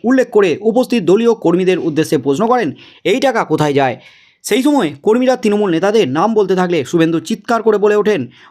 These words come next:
"মমতা চোর, মমতা চোর।" বক্তৃতা থামিয়ে দেন অমিত শাহ। গোটা সভাকক্ষে তখন শুভেন্দুর তোলা স্লোগানের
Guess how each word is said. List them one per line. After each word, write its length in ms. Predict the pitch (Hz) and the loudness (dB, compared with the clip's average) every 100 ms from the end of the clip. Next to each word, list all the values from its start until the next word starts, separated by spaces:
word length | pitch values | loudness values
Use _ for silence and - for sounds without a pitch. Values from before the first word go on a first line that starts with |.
| - | -4
"মমতা 300 | 220 277 247 | -2 0 0
চোর, 300 | 226 233 147 | 4 2 2
মমতা 340 | 147 185 160 | 0 0 0
চোর।" 280 | 143 151 117 - _ | 2 0 0 -8 _
বক্তৃতা 480 | 180 240 285 262 254 - - | -4 0 0 0 0 -6 -8
থামিয়ে 280 | - 285 269 | -2 0 2
দেন 200 | 214 143 | 0 0
অমিত 280 | 160 151 | 0 0
শাহ। 520 | 135 151 135 - - 151 | 0 0 0 -6 -8 -2
গোটা 260 | 254 294 | 0 0
সভাকক্ষে 800 | 262 185 220 226 196 - 202 135 - _ | 0 0 0 0 -2 0 0 -2 -10 _
তখন 320 | 160 269 233 | -4 -2 -2
শুভেন্দুর 500 | 143 240 302 269 285 | -2 0 2 2 0
তোলা 380 | - 208 214 208 | 0 2 4 2
স্লোগানের 720 | 185 - 175 185 269 180 - | -2 -2 0 0 -2 -4 -10